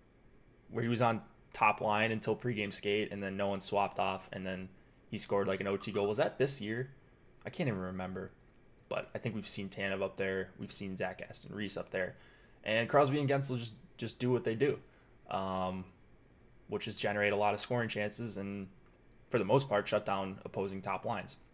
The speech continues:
Now, that means they're gonna go up against Tatar, Gallagher, and Danault. That is not even sneakily,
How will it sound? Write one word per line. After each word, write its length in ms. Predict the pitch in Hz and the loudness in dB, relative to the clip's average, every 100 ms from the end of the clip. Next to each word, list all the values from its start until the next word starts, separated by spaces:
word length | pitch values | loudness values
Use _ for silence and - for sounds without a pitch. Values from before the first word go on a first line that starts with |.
| - - - - - - - - - | -20 -20 -20 -20 -20 -20 -20 -18 -10
Now, 220 | - 107 - - - - - - - - - - - - | -4 -2 -4 -10 -20 -20 -20 -20 -20 -20 -20 -20 -10 8
that 140 | 156 | 8
means 160 | 165 135 | 10 8
they're 80 | 143 | 8
gonna 160 | 139 | 10
go 120 | 127 | 10
up 140 | 123 120 | 10 8
against 440 | 110 107 - - - | 2 2 -2 -8 -10
Tatar, 400 | - - 98 101 | -8 -2 2 2
Gallagher, 580 | 101 92 95 95 95 92 - - - - - - | 2 0 0 0 -2 -4 -6 -20 -20 -20 -14 -8
and 400 | 101 95 95 95 - - - 95 | -6 -6 -8 -10 -16 -20 -16 -8
Danault. 500 | 95 95 101 156 156 - - - - - | -4 -2 2 4 4 0 -16 -20 -20 -6
That 200 | - 117 | 4 6
is 380 | 123 117 - - - - - - - - - - - | 6 4 0 -4 -8 -20 -20 -20 -20 -20 -20 -20 -8
not 180 | 113 190 | 2 4
even 160 | 170 | 4
sneakily, 600 | 101 - 127 127 - 117 | 4 2 2 0 -2 -6